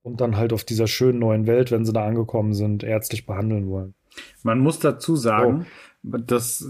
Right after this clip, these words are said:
Speaker 2: die haben diese, diese Substanz, diese Superheilsubstanz aus einem Labor,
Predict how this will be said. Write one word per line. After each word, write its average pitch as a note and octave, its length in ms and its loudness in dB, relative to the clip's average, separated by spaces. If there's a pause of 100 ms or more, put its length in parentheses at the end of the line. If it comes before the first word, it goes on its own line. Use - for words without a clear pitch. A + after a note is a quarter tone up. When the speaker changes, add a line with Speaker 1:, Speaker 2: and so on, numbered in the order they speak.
Speaker 2:
die A#2 220 0
haben C#3 220 2
diese, A#2 680 2
diese A#2 240 0
Substanz, B2 600 -2
diese A2 280 0
Superheilsubstanz B2 1200 0
aus B2 260 -2
einem A#2+ 160 4
Labor, A#2 540 2